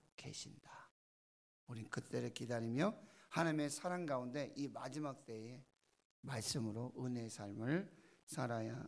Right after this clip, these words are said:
하는 것입니다. 이것이 오늘 우리에게 주시는 하나님의 말씀입니다. 하나님, 감사합니다. 베드로 사도를 통해서 이 마지막 때에 신구약 성경을 통해서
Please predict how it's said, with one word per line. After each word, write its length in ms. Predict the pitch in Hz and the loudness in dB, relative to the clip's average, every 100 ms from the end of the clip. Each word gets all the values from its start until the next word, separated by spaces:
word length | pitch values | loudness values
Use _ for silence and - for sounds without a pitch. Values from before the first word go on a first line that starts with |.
| - | -10
하는 380 | - 147 143 131 | -8 -2 -2 -2
것입니다. 600 | - - - - - - _ _ _ | -4 -8 -10 -14 -16 -20 _ _ _
이것이 300 | 135 139 135 | 0 2 2
오늘 220 | 127 123 | 4 4
우리에게 380 | 120 120 120 113 | 4 2 0 0
주시는 760 | 104 107 - 107 120 190 226 - - - - | -4 -4 -2 0 4 6 4 0 -18 -20 -10
하나님의 720 | - 135 123 120 120 143 151 | 2 4 4 4 4 6 4
말씀입니다. 760 | - 113 - 113 117 117 - - - - - | 2 -2 0 0 -4 -6 -10 -16 -20 -12 0
하나님, 300 | 143 135 131 | 6 8 8
감사합니다. 1160 | 117 117 117 123 120 117 110 107 110 117 151 170 190 - - _ _ _ _ _ _ _ - - - - - - - - | 8 8 8 6 6 6 4 4 2 4 6 6 4 -8 -20 _ _ _ _ _ _ _ -12 -12 -16 -20 -20 -20 -18 2
베드로 640 | 143 139 127 120 117 117 | 8 10 12 10 8 4
사도를 540 | - - 143 135 123 117 | 0 0 4 4 4 2
통해서 500 | - 123 110 - 127 127 117 - _ _ _ - _ - | 2 4 4 2 -2 -4 -6 -12 _ _ _ -20 _ 2
이 60 | |
마지막 680 | 127 120 123 135 131 131 - | 4 6 8 8 8 4 -6
때에 460 | 127 110 101 101 98 _ _ _ _ _ _ _ _ _ _ - | -4 -2 -4 -8 -12 _ _ _ _ _ _ _ _ _ _ 4
신구약 680 | - 170 147 139 127 123 | 8 10 12 10 8 4
성경을 560 | - 143 147 143 135 - | 2 6 8 8 6 4
통해서 500 | 127 120 - - | 0 0 -2 -6